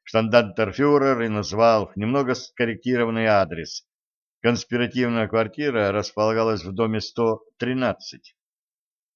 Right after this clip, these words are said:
Совсем неподалёку, буквально пару минут пешком, квартировало агентство Эйхмана. Собственно говоря, всего явок, организованных управлением,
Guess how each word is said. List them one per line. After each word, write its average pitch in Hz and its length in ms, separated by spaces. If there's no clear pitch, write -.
Совсем 170 380
неподалёку, 135 880
буквально 147 440
пару 143 220
минут 131 300
пешком, 120 680
квартировало 123 640
агентство 120 640
Эйхмана. 85 760
Собственно 113 760
говоря, 113 640
всего 113 420
явок, 113 420
организованных 101 680
управлением, 101 880